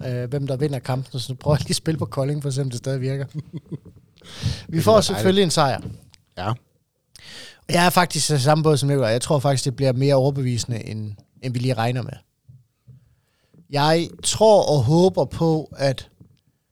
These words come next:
Speaker 1: Kolding, når de kommer på plads i forsvar, kommer til at have hundrede procent styr på, på et ensidigt og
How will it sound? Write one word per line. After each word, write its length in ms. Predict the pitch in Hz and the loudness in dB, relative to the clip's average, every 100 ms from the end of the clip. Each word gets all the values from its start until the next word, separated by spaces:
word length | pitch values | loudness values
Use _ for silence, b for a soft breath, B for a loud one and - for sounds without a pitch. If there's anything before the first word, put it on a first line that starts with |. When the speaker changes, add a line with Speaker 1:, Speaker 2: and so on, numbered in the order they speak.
| _ _ _ _ - | _ _ _ _ -4
Speaker 1:
Kolding, 560 | 170 165 170 170 - _ - _ _ _ _ | 2 2 2 -2 -10 _ -20 _ _ _ _
når 320 | 170 196 175 | 4 8 8
de 180 | 123 131 | 4 -4
kommer 260 | 147 139 | 0 0
på 120 | 123 127 | 0 -4
plads 320 | - 156 147 | 0 0 0
i 20 | |
forsvar, 720 | - 139 151 - 120 92 - - | -4 -2 -2 -2 -2 -2 -6 -16
kommer 240 | - 135 123 | -8 -6 -4
til 160 | - | -2
at 140 | 143 110 | 0 0
have 300 | 120 117 107 | -2 -2 -2
hundrede 280 | 143 143 131 | 0 0 -2
procent 360 | 123 - 117 | -4 -6 -6
styr 240 | - 135 117 | -6 -6 -6
på, 480 | - 110 107 - - _ _ - | -6 -10 -10 -12 -20 _ _ -16
på 200 | 131 - | -12 -10
et 260 | 110 113 - _ _ _ _ _ _ _ | -10 -10 -16 _ _ _ _ _ _ _
ensidigt 800 | 170 175 170 151 143 135 131 - | 0 2 0 0 0 0 -2 -4
og 440 | 117 123 113 - | -6 -4 -4 -6